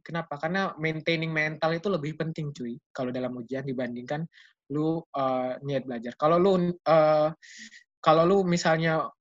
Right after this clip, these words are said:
paham materi cuma lu nggak ada niat untuk belajar, ujungnya lu meremehkan soal dan biasanya banyak yang gagal kayak gitu. Cuma balik lagi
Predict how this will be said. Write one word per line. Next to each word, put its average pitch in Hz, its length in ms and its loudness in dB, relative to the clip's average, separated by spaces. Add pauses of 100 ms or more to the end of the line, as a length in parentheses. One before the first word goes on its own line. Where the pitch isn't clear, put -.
paham 147 320 0
materi 160 320 -2
cuma 156 320 -4
lu 147 160 -2
nggak 135 160 -2
ada 135 80 -4
niat 143 240 -4
untuk 135 160 -8
belajar, 143 560 -2
ujungnya 151 480 -2
lu 180 320 0
meremehkan 143 480 -2
soal 156 320 0
dan 156 160 -2
biasanya 139 400 -4
banyak 131 160 -6
yang 127 160 -10
gagal 131 400 -4
kayak - 160 -20
gitu. - 320 -20 (720)
Cuma 165 160 4
balik 139 240 2
lagi 139 320 -2